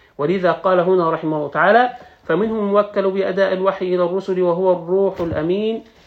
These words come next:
جبريل عليه السلام". وجبريل هو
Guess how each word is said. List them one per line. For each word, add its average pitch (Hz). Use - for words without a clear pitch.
جبريل 175
عليه 165
السلام". 151
وجبريل 220
هو 220